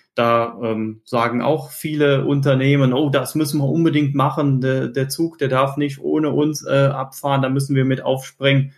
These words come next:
obwohl keiner weiß, was das überhaupt ist und obwohl es für viele einfach überhaupt nicht relevant ist. Also diese ganzen Buzzwords, da muss man auch erst mal schauen,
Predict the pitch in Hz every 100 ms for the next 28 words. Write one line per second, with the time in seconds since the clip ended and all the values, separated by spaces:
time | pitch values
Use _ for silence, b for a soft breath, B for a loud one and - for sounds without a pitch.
0 | B 131 127 123 127 123 120 120 120 120
1 | 117 117 120 117 117 120 - 143 147 -
2 | B B 127 127 120 123 123 131 - -
3 | - 127 120 120 - 143 131 127 - 123
4 | 120 123 - - 123 113 123 123 - 120
5 | - - 135 123 107 110 127 147 120 165
6 | - b b b b b 117 120 123 120
7 | - _ _ - 139 127 120 131 139 147
8 | 135 - - - 135 139 139 139 143 -
9 | - b b b - 117 117 117 120 139
10 | 143 123 120 120 120 120 135 120 123 123
11 | 135 131